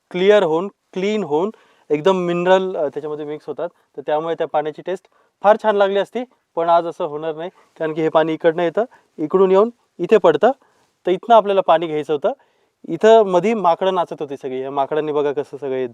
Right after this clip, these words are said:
पाणी जे आहे ना ते सगळं दूषित करून टाकलं. Actually येता येता खूप उशीर झाला, म्हणजे इतकं शोधलं, इतकं शोधलं, पण काहीच मिळालं नाही आपल्याला आणि उशीर पण खूप, खूप होऊन गेला actually उशीर. सात वाजत आले आणि आपल्याला आता इकडे, इकडेच कॅम्पिंग करायची आहे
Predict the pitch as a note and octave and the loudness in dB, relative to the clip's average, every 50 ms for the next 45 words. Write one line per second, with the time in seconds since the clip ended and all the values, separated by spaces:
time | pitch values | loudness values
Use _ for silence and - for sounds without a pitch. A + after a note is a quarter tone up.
0 | - _ C#3 C3+ C3+ C3+ C3+ B2+ C3+ C3 C3 B2+ - C#3+ F3+ - _ _ _ _ | -10 _ -8 -6 -6 -6 -6 -4 -6 -6 -6 -6 -8 -8 -8 -8 _ _ _ _
1 | _ _ - C#3+ C#3 B2+ B2 D#3 C#3+ - F#3 E3 - E3+ D3 D3 - C#3+ B2 - | _ _ -2 -2 -2 -2 -4 -6 -6 -6 -6 -6 -4 -4 -4 -2 -2 -4 -2 -2
2 | D#3 F#3 A3 - _ _ _ _ _ - - - - - D#3+ F3 - - B3 A#3 | -4 -4 -4 -6 _ _ _ _ _ -18 -16 -14 -12 -10 -10 -10 -8 -8 -6 -6
3 | B3 A#3+ A3+ A3 G#3+ A#3 A3 A3 A#3 A3+ - B3 A#3+ - G#3+ G3+ G3 - A#3 A#3+ | -4 -4 -6 -6 -6 -6 -8 -8 -8 -8 -6 -6 -8 -8 -8 -10 -10 -8 -6 -6
4 | A3+ G#3 G3 F3 F#3 F3+ F3 F3+ F3+ F#3+ F#3+ F3 D3 - - - G#3+ G#3 - G3+ | -4 -4 -4 -4 -6 -6 -8 -8 -8 -10 -10 -10 -12 -12 -10 -8 -8 -8 -6 -8
5 | F#3 F3 E3 F#3 F#3 F#3 F3+ D#3+ _ _ - G#3 F#3+ - F#3+ F3+ D#3 D#3+ F3+ G3 | -10 -8 -8 -8 -8 -8 -8 -10 _ _ -14 -14 -12 -12 -14 -16 -12 -12 -12 -12
6 | - _ _ _ _ - E3+ D#3 - F#3+ G3 A#3 - G#3+ G#3 G#3+ G#3+ G#3+ G#3 G#3 | -12 _ _ _ _ -16 -12 -8 -6 -6 -6 -6 -8 -8 -6 -4 -4 -4 -4 -6
7 | G#3+ A3 G#3+ F#3+ E3 D3 F3 F3 G#3 A#3+ A#3 - _ _ _ - D#3+ E3+ F3+ F#3+ | -8 -8 -10 -10 -10 -8 -8 -6 -6 -8 -8 -12 _ _ _ -18 -14 -12 -10 -10
8 | F#3+ E3 - A3 G#3 - A3 G3+ F3+ G3+ G#3 F#3 F#3+ - - - C4+ B3+ A3 A3+ | -12 -10 -10 -12 -10 -10 -12 -12 -10 -12 -12 -14 -14 -12 -8 -6 -6 -6 -6 -6
9 | G#3 G3 F#3 E3+ E3 F3 D#3+ F3+ - - E3+ E3+ E3 D#3+ - - - - - - | -6 -6 -6 -6 -4 -4 -6 -6 -8 -10 -10 -12 -12 -10 -10 -12 -12 -12 -14 -16
10 | - - - - - G3+ G3 F#3+ G3 G3+ G3+ G3+ G#3 F3 G3 F#3 F#3+ A3+ B3+ - | -18 -18 -18 -10 -6 -6 -6 -4 -4 -4 -6 -6 -6 -6 -6 -6 -6 -6 -8 -10
11 | - - - - - - - D#3 F#3 F#3+ F3+ F3+ G#3 G#3 G#3+ G#3 G3+ G3+ A3+ A3 | -14 -18 -20 -20 -18 -14 -12 -8 -8 -8 -8 -6 -6 -6 -4 -4 -4 -4 -6 -6
12 | G#3+ A3+ A#3+ C4 C4 A3 E3+ C4 C4 C#4 - - A#3+ A3+ A3+ - B3 A3+ - A#3+ | -6 -8 -8 -10 -10 -10 -8 -8 -8 -8 -8 -8 -8 -8 -6 -8 -8 -8 -6 -4
13 | A3 A3+ G#3+ - A3 G#3+ G3 G3 | -4 -4 -6 -6 -6 -8 -8 -8